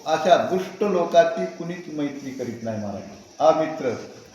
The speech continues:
म्हणजे सुमित्र जर असला तर सगळे त्याची मैत्री करतात. तो कसा आहे? अमित्र म्हणजे वाईट विचाराचा आहे आणि म्हणून करता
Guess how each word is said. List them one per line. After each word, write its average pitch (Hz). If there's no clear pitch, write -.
म्हणजे 143
सुमित्र 208
जर 208
असला 196
तर -
सगळे 190
त्याची 185
मैत्री 160
करतात. 139
तो 170
कसा 185
आहे? 196
अमित्र 185
म्हणजे 165
वाईट 208
विचाराचा 190
आहे 127
आणि 151
म्हणून 208
करता 180